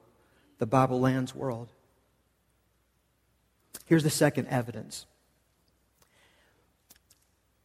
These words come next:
It's the evidence of consistency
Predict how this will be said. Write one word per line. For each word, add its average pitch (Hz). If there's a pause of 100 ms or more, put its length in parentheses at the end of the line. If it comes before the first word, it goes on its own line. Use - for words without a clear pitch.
(1900)
It's -
the -
evidence 208
of 139
consistency 139